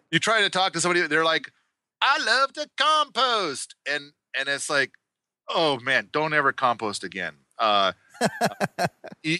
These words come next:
Speaker 1: I mean, y-, you, you, you, you end up with your gardener's gold, but you think about it, you put, like, a hundred pounds of raw,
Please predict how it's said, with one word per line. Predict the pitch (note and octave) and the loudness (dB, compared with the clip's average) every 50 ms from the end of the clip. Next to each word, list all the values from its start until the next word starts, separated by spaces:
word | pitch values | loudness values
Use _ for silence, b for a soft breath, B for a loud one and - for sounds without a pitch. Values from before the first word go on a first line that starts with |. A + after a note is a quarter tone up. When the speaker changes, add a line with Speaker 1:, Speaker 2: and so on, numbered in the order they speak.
| - | 2
Speaker 1:
I | D3+ D#3 | 2 2
mean, | D#3 D#3 D#3 D#3 D#3 D3 | 4 4 4 4 4 2
y-, | D3+ D#3 D#3+ D3+ | 2 2 0 0
you, | C3 E3+ D#3+ D#3 E3+ | -2 -2 0 0 0
you, | F3+ D#3+ D#3 | 0 0 -2
you, | D#3+ E3 E3+ D3+ - - - | 0 0 -2 -4 -4 -4 -2
you | C3 D3+ D#3+ F#3 | 0 0 2 2
end | A#3+ C#4+ | 2 0
up | B3+ G#3 E3+ | -2 -2 -2
with | F#3 D3 | -2 0
your | E3 D#3 | 2 0
gardener's | C#3+ C3 F3 F3+ F3+ D#3+ D3+ D#3 C#3+ B2 - | 2 2 2 2 2 2 2 0 0 0 -2
gold, | - D#3+ D#3+ C#3+ A#2+ G#2+ G2+ F2+ - _ _ _ _ _ _ _ | 0 0 2 2 2 0 -2 -4 -8 _ _ _ _ _ _ _
but | - D#3+ | 0 0
you | D#3+ D#3 | 2 2
think | - - C4+ C4 G#3+ | 2 2 0 0 0
about | E3 C3 C3 B2 A#2+ | 0 2 2 2 2
it, | B2+ - | 0 -2
you | E3+ G3+ | -6 -6
put, | - - A3 G3+ E3+ D#3+ D#3 - _ _ _ _ _ _ _ _ _ - | -4 -2 0 2 2 2 0 -2 _ _ _ _ _ _ _ _ _ -2
like, | B2+ B2+ B2 A#2+ A#2+ - - _ _ _ _ _ _ _ _ - | 0 2 2 0 -2 -6 -14 _ _ _ _ _ _ _ _ -2
a | C3 C3+ | -2 -2
hundred | C3 E3+ G#3+ B3 B3 A#3+ A3 F3 | 0 0 0 2 2 0 0 0
pounds | - - F#3 F#3 F#3 F3+ E3+ D#3 C#3+ C#3 B2+ G#2+ - - _ - | -2 0 0 2 2 2 2 0 -2 -4 -8 -12 -16 -12 _ -2
of | C#3 B2+ G#2+ G#2 | -2 -2 -2 -2
raw, | A#2+ C#3+ D#3+ F3+ F#3 F#3 E3+ D#3+ | 0 2 2 4 4 4 4 2